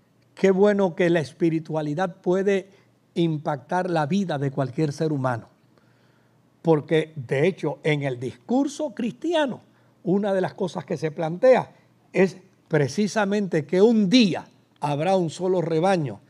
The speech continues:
y habrá un solo pastor. Y eso se acontecerá precisamente como resultado de esa espiritualidad natural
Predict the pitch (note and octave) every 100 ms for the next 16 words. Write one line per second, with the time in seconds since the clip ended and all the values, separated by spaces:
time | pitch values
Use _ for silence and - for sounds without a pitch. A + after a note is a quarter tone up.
0 | _ _ - C#3+ C#3 C#3+ E3 C#3+ - D3
1 | C3+ C3+ B2 - A2 - _ _ _ -
2 | C#3 D3+ - D3+ D3 - _ - - C#3
3 | C#3 - - - C#3 D#3 D3 D3 C3 E3
4 | A3+ A#3 F3 D#3 E3+ E3 F3 E3+ D#3+ D3
5 | C#3+ D3 D3+ C#3 D#3 F3 E3+ D3+ - -
6 | _ _ _ _ - D#3 A#2+ C#3+ D#3+ E3+
7 | - F#3 F3 F3+ - D#3 C#3 - D3+ C#3
8 | C#3 C#3+ C3+ C3 D3+ D#3 D3+ D3 C3+ C#3
9 | C#3+